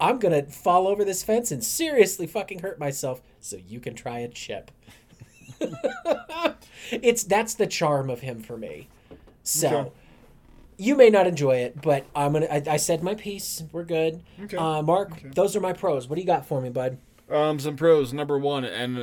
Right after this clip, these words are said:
Speaker 2: it's an animation note, but it's Luann's skating animation. Just, it's that
Speaker 1: Yeah.
Speaker 2: little bit she's just standing upright and, like, kinda, like, wiggling, and just, it's that, like, it's just a cool bit. I don't, I feel like you don't see, I think about, like,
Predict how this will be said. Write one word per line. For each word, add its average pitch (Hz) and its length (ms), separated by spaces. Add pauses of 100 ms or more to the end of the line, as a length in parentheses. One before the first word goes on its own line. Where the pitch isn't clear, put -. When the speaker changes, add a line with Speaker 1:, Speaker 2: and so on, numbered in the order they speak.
Speaker 2:
it's 135 180
an 135 100
animation 127 540
note, 143 240
but 131 100
it's - 180
Luann's 143 440
skating 123 480
animation. 139 600 (1300)
Just, 147 300 (260)
it's 127 220
that 202 80
Speaker 1:
Yeah. - 40
Speaker 2:
little 202 160
bit 170 240
she's 165 240
just 156 140
standing 147 280
upright 139 280
and, 135 80
like, 123 240
kinda, 135 240
like, 123 200
wiggling, 120 540
and 120 160
just, 120 320
it's 131 200
that, 147 200
like, 131 320 (380)
it's 165 160
just 254 200
a 254 60
cool 233 240
bit. 226 300
I - 80
don't, 269 260
I 254 120
feel 226 240
like 196 260
you 202 80
don't 190 160
see, 180 480 (800)
I 180 100
think 220 240
about, 170 380
like, 127 560